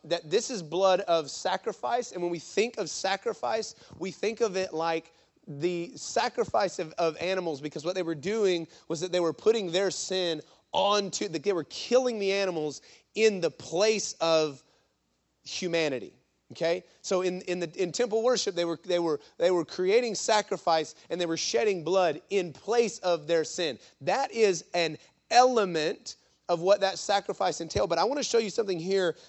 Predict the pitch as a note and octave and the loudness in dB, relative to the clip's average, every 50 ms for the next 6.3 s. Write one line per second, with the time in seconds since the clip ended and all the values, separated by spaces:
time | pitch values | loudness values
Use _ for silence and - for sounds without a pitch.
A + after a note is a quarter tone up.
0 | _ - D3 F3+ F#3 F3 - D#3+ D#3 D3 D3+ - - - - D#3+ E3 D#3+ D#3+ - | _ 0 2 2 2 2 -2 -12 -20 -20 -20 -20 -10 -4 0 2 2 2 0 0
1 | D3+ D3+ E3+ F3 - F3 D3 E3 F3+ G#3+ B3 A3+ - G#3+ F#3+ F3+ F3 E3+ D#3+ D#3 | 0 2 2 2 2 0 0 2 4 4 4 4 2 0 0 2 2 2 2 0
2 | C#3+ - G3 F3+ - F3+ E3+ D3+ D3 D3+ D#3 D#3+ D#3 D3+ C#3+ C#3 D3+ C#3+ A2 - | -2 -4 -6 -2 0 0 0 0 -2 -2 0 0 2 2 2 2 0 0 -2 -2
3 | - C#3 - F#3+ D#3 D3 - - - - - - F3+ E3 - - E3 G3 - - | -6 -2 0 0 0 0 -2 -8 -14 -8 -2 0 0 0 0 -2 -2 -2 -2 -4
4 | B3 A#3+ A3+ - - - C4+ A3+ G3+ F#3 - G#3+ G#3 F3+ C3+ A2 - - - - | -4 -2 -2 -4 -4 -4 -4 -2 -2 -2 2 4 4 4 4 2 -4 -10 -18 -6
5 | - F3 G3+ - B3+ B3+ G#3+ G3 - D#3+ F3 G3 A3+ A#3+ - - - B3+ B3+ B3+ | -2 -2 -2 0 -2 -4 -4 -4 -2 0 2 2 2 0 -2 -4 -4 -2 -2 -2
6 | A#3 A3+ A3+ A3 G#3+ - | 0 0 0 0 -2 -4